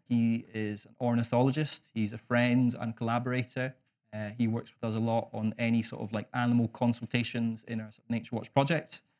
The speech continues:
And Jamie, uh, has this kind of U V light thing. Like a lot of ornithologists, he has a light. And the reason why he has this light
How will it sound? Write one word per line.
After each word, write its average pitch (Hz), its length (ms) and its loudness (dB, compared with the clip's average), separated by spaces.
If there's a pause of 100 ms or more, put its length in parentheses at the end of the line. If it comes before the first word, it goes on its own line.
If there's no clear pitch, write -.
(220)
And 120 100 8
Jamie, 170 460 8
uh, 120 320 6
has 127 240 4
this 127 140 4
kind 123 140 4
of 113 100 4
U 131 180 6
V 127 120 6
light 127 300 6
thing. 104 320 2
Like 131 200 2
a 139 40 6
lot 117 340 4 (140)
of 117 140 2
ornithologists, 123 1040 4
he 113 180 2
has 107 340 -2
a 110 60 -2
light. 135 560 0 (340)
And 113 440 2
the 127 80 2
reason 147 260 4
why 120 280 4
he 113 180 0
has 110 220 -2
this 107 140 -4
light 120 380 0